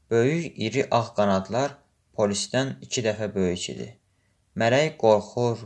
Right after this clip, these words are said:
vurnuxur, çabalayır və qanadları ixtiyarsız olaraq polisə dəyirdi. Polis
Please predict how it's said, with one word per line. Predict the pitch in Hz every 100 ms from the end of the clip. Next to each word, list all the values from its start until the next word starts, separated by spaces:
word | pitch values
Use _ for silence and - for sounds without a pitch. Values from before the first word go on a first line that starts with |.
| 101
vurnuxur, | 104 95 95 - 131 143 135 -
çabalayır | - 101 98 92 98 131 143 - _ _ _ _ _ _
və | 117 120
qanadları | 117 110 107 104 110
ixtiyarsız | 120 - 101 95 - 123
olaraq | 127 117 113 113 -
polisə | 104 92 - 92
dəyirdi. | 92 - - 71 - - _ _ _ _ _ _ _
Polis | 127 143 185